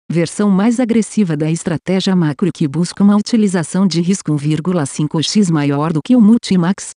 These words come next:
encerrou o mês com performance de zero vírgula oitenta e dois por cento, chegando a cinco vírgula vinte e três por cento no ano. Estratégia de renda variável. Em fevereiro,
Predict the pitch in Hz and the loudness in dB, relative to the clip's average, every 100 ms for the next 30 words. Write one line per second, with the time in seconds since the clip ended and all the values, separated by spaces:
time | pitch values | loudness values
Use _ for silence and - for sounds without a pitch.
0 | _ 147 - 254 190 247 254 214 226 - | _ -4 0 0 2 4 4 4 2 0
1 | 196 254 240 - 160 143 143 - 156 151 | -2 0 -2 -2 -2 0 0 -2 -2 0
2 | 147 175 220 190 156 151 202 208 175 170 | 2 2 2 2 0 0 0 2 0 0
3 | 196 240 165 170 - 226 214 - 139 127 | 2 2 2 -2 0 -2 -2 -4 -4 -4
4 | 127 - _ - 269 196 185 180 196 - | -10 -10 _ -2 -2 2 2 4 2 2
5 | 185 190 247 180 156 147 185 202 240 254 | 2 4 4 2 -2 -2 -2 2 2 2
6 | 214 - 226 240 285 220 233 233 151 160 | -2 2 0 0 -2 0 0 2 2 2
7 | 147 139 131 - 196 - 156 - 160 180 | 2 2 -2 -4 -8 -4 -6 -4 -4 0
8 | 202 151 156 147 170 165 135 151 170 180 | 0 0 -2 2 2 2 -2 -2 0 0
9 | 147 143 135 - _ 165 - 208 220 180 | -2 -2 -2 -4 _ -2 0 0 2 2
10 | 175 156 | 0 0